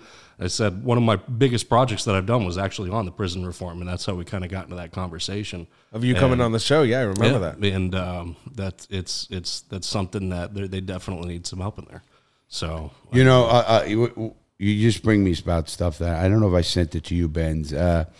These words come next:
Speaker 3: I get a lot of emails,
Speaker 1: Mm-hmm.
Speaker 3: and, and, and that's pretty much what keeps me going to,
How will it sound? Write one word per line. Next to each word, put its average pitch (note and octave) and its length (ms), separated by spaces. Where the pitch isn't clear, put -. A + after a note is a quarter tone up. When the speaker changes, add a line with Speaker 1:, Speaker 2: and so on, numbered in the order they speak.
Speaker 3:
I B2 100
get D3+ 140
a - 20
lot A2+ 160
of G#2 60
emails, F2 500
Speaker 1:
Mm-hmm. A2 160
Speaker 3:
and, F#2 100
and, A2+ 300
and A#2 180
that's C3+ 240
pretty F#3 340
much C#3+ 260
what G2+ 100
keeps G2+ 260
me F#2 140
going D#2+ 300
to, - 100